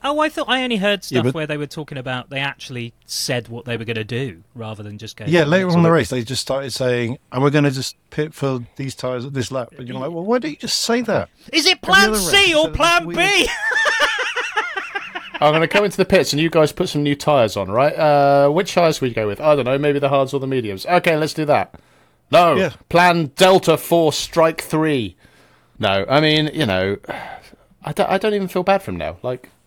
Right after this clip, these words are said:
Speaker 3: he's the pole man.
Speaker 2: He's the Eggman. No, he is
Speaker 3: He's the tax man.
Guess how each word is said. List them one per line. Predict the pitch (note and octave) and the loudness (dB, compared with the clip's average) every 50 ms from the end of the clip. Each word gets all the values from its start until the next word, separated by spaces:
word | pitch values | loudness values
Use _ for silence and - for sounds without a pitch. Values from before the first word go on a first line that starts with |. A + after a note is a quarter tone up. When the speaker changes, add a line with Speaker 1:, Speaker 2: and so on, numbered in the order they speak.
| _ _ _ _ _ _ _ _ _ _ | _ _ _ _ _ _ _ _ _ _
Speaker 3:
he's | - F3 F3 F3 | -6 -6 -4 -4
the | - - | -6 -2
pole | - F#3 F#3 D#3+ | 0 0 0 0
man. | B2 F2+ D#2 D#2 E2 - _ _ _ _ _ _ _ | -2 -2 -4 -6 -10 -14 _ _ _ _ _ _ _
Speaker 2:
He's | _ - C#3+ D3 - | _ -2 -2 -2 0
the | - D3 D3+ D3+ | -2 -4 -4 -2
Eggman. | F3 D3 C#3+ - - G#2 G2+ F#2+ F2 E2 D2+ - - - - _ _ _ _ _ _ _ _ | -2 -4 -4 -2 -2 -2 -2 -2 -4 -8 -12 -14 -16 -16 -16 _ _ _ _ _ _ _ _
No, | - G#2+ G2+ | -2 -2 -2
he | G#2+ B2+ F3+ G3+ | -2 -2 -6 -8
is | G3+ F#3+ E3 D3 C#3+ D#3 - - _ _ _ _ _ _ _ _ _ _ _ _ _ _ _ _ _ _ _ _ | -8 -8 -10 -12 -14 -14 -16 -20 _ _ _ _ _ _ _ _ _ _ _ _ _ _ _ _ _ _ _ _
Speaker 3:
He's | - G2 | -18 -16
the | - F#2+ | -14 -2
tax | - - - - - - | -2 -2 -2 -2 -6 -8
man. | F2+ D#2+ E2 F2+ | -10 -10 -10 -14